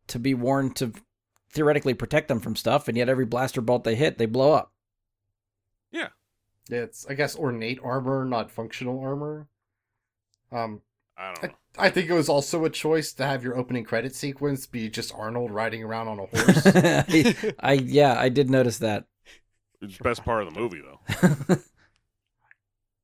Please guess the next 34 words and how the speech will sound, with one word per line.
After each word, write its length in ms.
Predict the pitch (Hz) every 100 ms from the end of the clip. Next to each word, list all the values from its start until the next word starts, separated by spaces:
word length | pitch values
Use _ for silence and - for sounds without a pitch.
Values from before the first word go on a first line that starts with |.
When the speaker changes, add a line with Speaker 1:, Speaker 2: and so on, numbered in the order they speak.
| _ _ 180 175
Speaker 3:
Yeah, 240 | 185 208 - _ _ _ _ _ 254
yeah, 640 | 262 - - 208 214 208
I 20 |
don't 200 | 208 214
know. 300 | 208 190 180 - - -
Um, 260 | 175 190 190 151
but 240 | 214 -
I, 120 | 226 226
like, 180 | 214 226
I 100 | 226
think 360 | 254 - - 349 220 - 214 - 180
Speaker 2:
<laughs> 100 | 214
Speaker 3:
Josh 300 | - 247 254
has 120 | 247
brought 180 | 175 185
up 160 | 170 233
Willow 260 | 254 247
a 60 | 170
couple 280 | 185 180 170
times, 500 | - 180 185 185 165
and 120 | 139
I 80 | 139
think 320 | 196 233 226 _ _ _
if 160 | 147 143
you 100 | 180
look 220 | 208 208
at, 140 | 151
like, 160 | 156 147
the 100 | 131
history 420 | 156 147 160 151
of 80 | 147
sword 260 | - 151
and 120 | 139 117
sorcery, 640 | 123 131 - 160 170 170